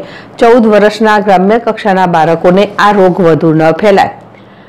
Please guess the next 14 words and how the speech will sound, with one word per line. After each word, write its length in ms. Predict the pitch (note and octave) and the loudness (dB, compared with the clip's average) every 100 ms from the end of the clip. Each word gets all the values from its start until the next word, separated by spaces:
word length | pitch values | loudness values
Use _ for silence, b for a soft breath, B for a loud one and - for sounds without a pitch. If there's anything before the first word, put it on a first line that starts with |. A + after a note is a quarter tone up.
| B | B
ડોક્ટર 380 | G#3 A#3 A#3 B3+ | 0 0 2 0
ધ્રુવે 320 | A3 A3+ G3 G#3 | 2 0 2 2
જણાવ્યું 580 | G#3+ E3+ E3+ E3+ A3 D3+ - | 2 0 0 2 0 0 -2
કે 100 | F3+ | 0
બે 160 | F#3+ G#3 | 2 2
હજાર 200 | G#3+ G#3+ | 2 2
દસ 260 | F#3+ D3+ - | 2 0 0
થી 160 | A3+ F#3+ | 2 4
બે 100 | F#3 F3 | 4 2
હજાર 200 | F3+ F3+ F3 | 2 2 0
ચોવીસ 320 | D#3+ F#3+ G3 F#3 | 2 2 0 0
સુધી 240 | G#3+ G3 G2 B B B B - | 0 0 -2 B B B B -2
શંકાસ્પદ 720 | A3+ G#3+ B3 B3 B3 A#3 A#3+ B3 | 0 2 -2 -2 0 0 0 -2
ચાંદીપુરાના 800 | F#3+ G3 A#3 G#3+ G3+ G3+ G#3 | -2 -2 -2 -2 0 0 0